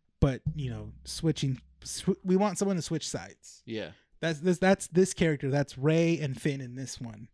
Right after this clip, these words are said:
Speaker 1: This character right here.
Speaker 2: I see.
Speaker 1: And then we need, like, someone that they meet along the way that joins them in their fight and stuff like that. That's, what's his name? The guy from Sons of Anarchy.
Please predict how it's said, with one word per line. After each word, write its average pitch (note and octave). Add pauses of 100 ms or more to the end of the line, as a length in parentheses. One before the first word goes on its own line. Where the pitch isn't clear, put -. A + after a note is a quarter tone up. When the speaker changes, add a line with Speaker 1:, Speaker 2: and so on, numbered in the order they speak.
(140)
Speaker 1:
This D3
character A#2
right A2+
here. G2+
Speaker 2:
I G#2+
see. G2 (380)
Speaker 1:
And F3+
then F3+
we E3+
need, E3
like, C#3+
someone D#3+
that D#3
they C#3
meet C#3+
along C#3+
the C3
way C#3+
that A#2
joins C#3
them C#3
in C3+
their C3
fight B2+
and C3
stuff -
like -
that. -
That's, C#3+
what's D3
his B2+
name? B2
The B2+
guy C3
from A#2+
Sons C#3+
of C3+
Anarchy. B2+